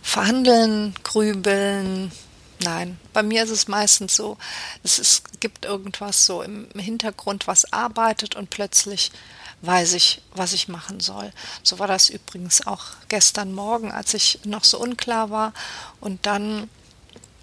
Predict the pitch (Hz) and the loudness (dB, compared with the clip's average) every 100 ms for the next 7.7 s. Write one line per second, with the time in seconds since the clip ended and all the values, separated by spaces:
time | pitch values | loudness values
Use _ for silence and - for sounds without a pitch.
0 | - - - - 226 180 208 - 180 170 | -20 -8 -4 -2 2 2 2 -2 -6 -4
1 | 185 220 226 - 185 - 196 - 190 - | 0 2 2 2 2 0 0 0 2 2
2 | 202 - 208 190 190 233 190 170 151 - | 2 0 -2 -6 -8 -10 -8 -8 -8 -4
3 | 95 98 - - - - 175 - - 214 | -4 -2 -6 -6 -12 -12 -10 -8 2 2
4 | 202 190 190 165 190 180 175 214 240 - | 2 -2 -4 -6 -8 -10 -8 -4 4 4
5 | 226 226 - - - - - 185 175 - | 4 -4 -14 -20 -20 -10 -2 0 0 0
6 | 226 262 - 214 214 - 202 202 - - | 2 6 4 4 4 4 2 -2 -10 -6
7 | - 202 202 202 190 180 | -2 -2 0 0 0 -4